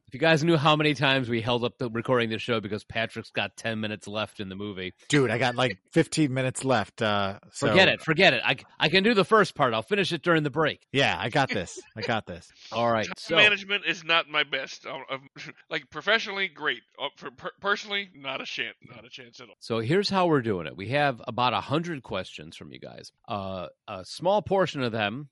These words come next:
Speaker 1: actually have names attached to it. So we wanna make sure everybody who asks us a question and attaches attached to their name gets recognition because we
Speaker 2: Indeed.
Speaker 1: love you guys. Once we get through with those,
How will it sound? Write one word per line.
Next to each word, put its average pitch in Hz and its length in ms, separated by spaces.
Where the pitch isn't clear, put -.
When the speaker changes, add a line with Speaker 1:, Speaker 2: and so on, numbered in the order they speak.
Speaker 1:
actually 127 320
have 123 180
names 113 320
attached 85 460
to 87 80
it. 78 140
So - 120
we 113 120
wanna 151 280
make 143 160
sure 127 180
everybody 107 300
who 98 140
asks 147 260
us 120 140
a - 20
question 104 560
and 95 80
attaches 139 220
attached 139 200
to 117 60
their 107 60
name 101 540
gets 117 260
recognition 87 800
because 104 240
we 90 60
Speaker 2:
Indeed. 92 120
Speaker 1:
love 82 120
you 85 80
guys. 64 280
Once 113 200
we 131 60
get 139 140
through 139 140
with 120 120
those, 117 460